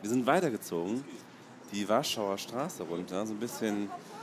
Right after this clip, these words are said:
ins Herz von Friedrichshains großer Ausgehzone.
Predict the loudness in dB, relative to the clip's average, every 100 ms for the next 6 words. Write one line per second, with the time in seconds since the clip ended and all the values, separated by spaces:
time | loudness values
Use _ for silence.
0 | -12 -14 -2 0 0 0 4 6 6 2
1 | 4 6 8 8 6 4 2 2 2 0
2 | 4 6 6 4 -2 -8 -6 2 4 4
3 | 6 8 8 6 4 4 0 -2 -2 -2
4 | -12 -4 0 2 2 2